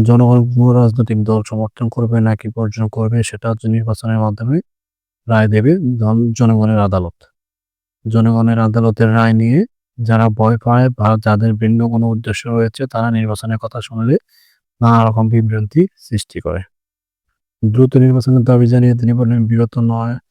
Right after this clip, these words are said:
দুই হাজার নয় সাল থেকে ভোটার তালিকায় সাড়ে তিন কোটি ভোটার যুক্ত হয়েছে।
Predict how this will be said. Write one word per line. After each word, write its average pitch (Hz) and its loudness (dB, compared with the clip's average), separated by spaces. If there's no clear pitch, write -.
দুই 117 4
হাজার 123 4
নয় 117 2
সাল 117 -4
থেকে 120 -4
ভোটার 113 -4
তালিকায় 127 -2
সাড়ে 117 -4
তিন 120 -4
কোটি 117 -4
ভোটার 113 -6
যুক্ত 117 -2
হয়েছে। 110 0